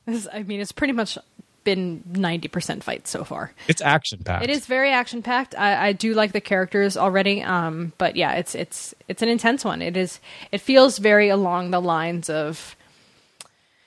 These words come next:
Speaker 1: it kind of feels like a Scott Lynch slash Joe Abercrombie, um,
Speaker 2: Interesting.
Speaker 1: somewhere
Speaker 2: Yeah,
Speaker 1: in the
Speaker 2: I can totally
Speaker 1: middle-ish
Speaker 2: see that.
Speaker 1: of
Speaker 2: Like,
Speaker 1: that.
Speaker 2: some of the characters very much have that Scott Lynch swagger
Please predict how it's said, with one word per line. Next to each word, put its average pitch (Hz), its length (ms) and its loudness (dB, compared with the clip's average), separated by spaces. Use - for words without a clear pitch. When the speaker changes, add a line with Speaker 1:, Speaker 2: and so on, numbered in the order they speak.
Speaker 1:
it - 60 -20
kind 427 380 6
of 453 60 6
feels 302 600 6
like 214 420 2
a - 100 -4
Scott - 440 6
Lynch 202 460 2
slash 180 500 2
Joe 220 240 6
Abercrombie, 233 920 4
um, 220 520 -2
Speaker 2:
Interesting. 196 560 4
Speaker 1:
somewhere - 180 0
Speaker 2:
Yeah, 151 220 6
Speaker 1:
in - 60 -6
the - 60 -6
Speaker 2:
I - 40 0
can - 140 0
totally - 20 4
Speaker 1:
middle-ish - 240 -2
Speaker 2:
see - 200 -2
that. - 240 -20
Speaker 1:
of 240 40 0
Speaker 2:
Like, 151 180 6
Speaker 1:
that. 254 240 -4
Speaker 2:
some 185 260 4
of 208 60 6
the 202 60 4
characters 160 460 4
very 135 180 4
much 143 200 4
have 127 160 4
that 110 140 4
Scott 131 300 4
Lynch 117 260 6
swagger 120 680 4